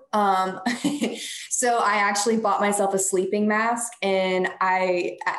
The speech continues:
that point, also sleep now with a sleeping mask because I tell myself, even if I'm laying in bed trying to go to sleep, like, I have that mask on. If it's there, I can't see it.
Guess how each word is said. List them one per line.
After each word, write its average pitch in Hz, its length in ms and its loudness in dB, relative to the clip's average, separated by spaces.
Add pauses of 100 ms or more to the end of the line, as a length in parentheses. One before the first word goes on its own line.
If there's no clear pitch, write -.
that 175 220 0
point, 185 180 -2
also 175 360 2
sleep 185 320 -2
now 170 320 2
with 165 120 -2
a 160 60 -6
sleeping 170 500 -6
mask 147 380 -4
because 170 560 -2
I 180 80 2
tell 185 260 -2
myself, 170 680 -2 (420)
even 220 220 2
if 208 100 -2
I'm 190 200 0
laying 180 180 2
in 180 100 0
bed 175 180 0
trying 175 240 -4
to 165 60 -4
go 165 120 -4
to 170 60 -4
sleep, 175 380 -2
like, 170 160 0
I 175 80 -2
have 175 280 -2
that 214 160 0
mask 196 320 -2
on. 190 260 2
If 180 80 -4
it's - 220 -4
there, 175 260 2
I 202 60 0
can't 220 360 -2
see 233 320 -2
it. 226 280 0